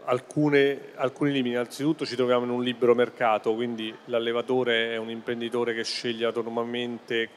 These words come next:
quello, come vuole organizzare la propria attività e,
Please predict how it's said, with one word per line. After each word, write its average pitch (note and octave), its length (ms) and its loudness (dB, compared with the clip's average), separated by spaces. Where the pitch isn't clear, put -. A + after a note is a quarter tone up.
quello, A#2 240 4
come A#2+ 220 0
vuole A#2+ 200 4
organizzare A#2 480 0
la A2+ 60 2
propria A2+ 220 -2
attività C3 600 0
e, A2+ 400 -4